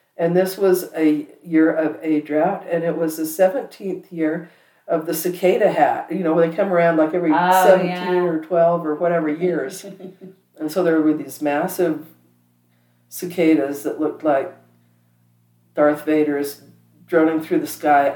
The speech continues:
Speaker 1: all
Speaker 2: <laughs>
Speaker 1: around us in warfare mode. And they, you could see 'em coming across the whole canyon at you and run right into you. So we hiked all day up the canyon, above the river, on the side of the mountain.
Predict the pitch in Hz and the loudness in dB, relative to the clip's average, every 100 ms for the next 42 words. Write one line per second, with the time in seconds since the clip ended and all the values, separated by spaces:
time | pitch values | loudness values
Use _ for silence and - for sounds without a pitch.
0 | 151 156 151 156 151 147 147 151 143 147 | 2 4 6 6 4 0 0 0 4 4
1 | - 160 151 147 147 143 - 156 135 135 | 4 2 2 2 2 2 2 2 2 0
2 | 139 139 139 143 143 139 143 143 143 - | 0 0 0 0 -2 0 2 2 0 -8
3 | 180 185 175 175 - 190 175 196 190 165 | -6 -4 -2 -4 -2 -2 2 2 2 -2
4 | - 170 165 160 185 180 175 156 151 135 | 2 4 4 4 4 2 4 4 4 0
5 | 131 131 - 143 135 151 139 139 143 135 | -2 -2 0 0 2 -2 -2 0 0 0
6 | 131 127 131 - 127 110 113 - - - | -2 -2 -8 -10 -6 -6 -6 -16 -20 -20
7 | - - - _ _ _ _ _ - 202 | -20 -20 -20 _ _ _ _ _ -8 -2
8 | 190 196 185 202 214 160 160 160 170 170 | 2 4 6 6 8 8 8 6 4 0
9 | 160 185 - 156 151 156 160 - 156 156 | 0 -2 2 4 6 4 2 -4 -4 4
10 | 156 156 160 156 147 147 151 - 147 147 | 4 6 4 4 4 4 0 0 0 2
11 | 143 - 139 143 143 143 139 147 131 139 | -2 0 2 2 -2 -8 -8 -8 -6 -8
12 | 135 147 139 143 | -6 -8 -6 -10